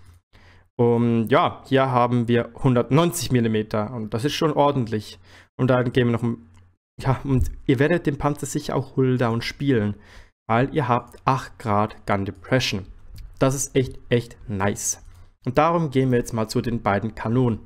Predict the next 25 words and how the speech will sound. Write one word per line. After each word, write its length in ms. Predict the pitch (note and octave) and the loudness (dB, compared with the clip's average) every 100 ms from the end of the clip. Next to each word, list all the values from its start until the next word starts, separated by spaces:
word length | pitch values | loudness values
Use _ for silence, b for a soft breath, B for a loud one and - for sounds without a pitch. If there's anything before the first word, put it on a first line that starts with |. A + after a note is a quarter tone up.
| - | -4
Genau, 300 | - E3 G3 | 0 2 2
ihr 100 | - | 2
habt 200 | D3+ F3 | 0 2
richtig 260 | F#3 G#3 D3 | -2 0 -2
gehört. 260 | A2+ G#2+ B B B B B | 0 -2 B B B B B
Dieser 220 | F#3+ - | 0 0
Panzer 440 | G#3 F3+ G3 G3 D3+ | 2 0 0 0 -2
hat 320 | C3+ D3+ - | -2 -6 -8
zwei 380 | - A2+ B2 F#3+ | -6 0 2 2
verschiedene 400 | F#3 G3 F3 F3 | 0 0 0 0
Kanonen. 560 | D#3 C#3+ C3+ G#2+ G2 b b b b _ _ | 0 2 0 0 -2 b b b b _ _
Und 300 | C3 D3 - | 2 2 2
eine 220 | B2+ E3+ | 2 2
davon 200 | F#3 F#3 | 2 0
ist 140 | C#3+ | 0
eine 80 | B2 | 0
hundertdreißig 580 | A2+ A2 A2 A2 B2 D3+ | 0 0 2 0 0 -2
Millimeter 460 | F3+ E3+ F3 F3 F#3 | 0 2 0 0 -2
und 80 | |
eine 160 | F3 D#3+ | -2 0
andere 260 | A#2+ B2+ D3 | 0 2 0
ist 140 | C#3+ | 0
die 40 | |
hundertzwanzig 680 | B2 B2+ B2+ - C3 C3 C3+ | 0 0 0 0 0 0 -2
Millimeter. 580 | B2+ A2+ G#2+ G2+ G#2 F#2 | 0 2 0 0 -2 -4